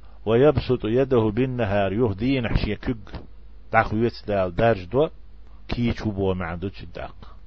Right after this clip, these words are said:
Комаьрша ву и. Къадлуш вац и, напкъечаш вац и, Аятал Курси тахь Дала ма боху: «لا تأخذه سنة ولا نوم».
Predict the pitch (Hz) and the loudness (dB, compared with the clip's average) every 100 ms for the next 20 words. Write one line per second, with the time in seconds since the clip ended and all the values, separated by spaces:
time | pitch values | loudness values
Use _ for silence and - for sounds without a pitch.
0 | - - 113 107 95 - 107 101 82 - | -16 -4 -2 0 0 -2 -6 -6 -8 -12
1 | - - - - - - 117 107 92 - | -16 -16 -18 -18 -16 0 2 2 -2 -6
2 | 95 104 107 90 87 113 - - 95 - | -2 -2 -2 -8 -2 -2 -2 -4 -6 -4
3 | - 107 - - - 101 101 - 87 - | 0 0 0 -4 -6 -2 -2 -2 -6 -6
4 | 92 - 85 78 - 90 98 87 90 85 | -10 -8 -10 -10 -8 -4 -4 -4 -6 -6
5 | 92 - 87 95 98 107 - 104 95 98 | -6 -8 -6 -4 -2 -6 -6 -6 -2 -2
6 | 101 101 107 101 95 101 101 101 98 95 | -2 -4 -4 -4 -4 -4 -2 -2 -2 -2
7 | 147 98 | -2 -4